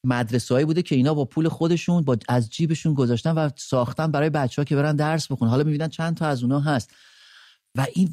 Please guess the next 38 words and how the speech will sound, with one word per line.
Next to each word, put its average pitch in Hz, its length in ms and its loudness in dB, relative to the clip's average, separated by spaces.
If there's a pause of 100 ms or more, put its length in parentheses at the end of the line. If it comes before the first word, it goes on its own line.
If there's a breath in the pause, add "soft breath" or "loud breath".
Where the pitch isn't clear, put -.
(120)
واقعاً 139 420 2
دیگه 165 200 0
دست 143 320 -2
کردن 143 380 -2
توی 143 240 -8
دزدی 131 380 2
در 151 180 2
روز 143 260 0
روشنه. 160 640 2 (500)
یعنی 156 160 0
اصلاً 175 200 -2
آدم 170 260 0
باور 165 380 0
نمی‌کنه. 180 460 0
پول 165 320 0
ندارین، 170 320 2
بودجه 143 220 0
کم 170 260 0
دارین، 170 240 0 (380 loud breath)
مدرسهٔ 135 760 2
خیر 131 460 2
رو 165 120 0
می‌خواین 151 280 0
بفروشین، 160 420 -2
ازش 139 240 -2
پول، 170 220 -2 (440)
م-، 113 160 2
م-، 127 300 2
منابع 131 300 2
مالی 147 260 2
تهیه 117 280 2
کنین. 131 200 0
واقعاً 139 220 0
رسیده 156 340 -2
به 151 100 0
یه 160 160 4
جایی 151 320 2
که، 175 280 2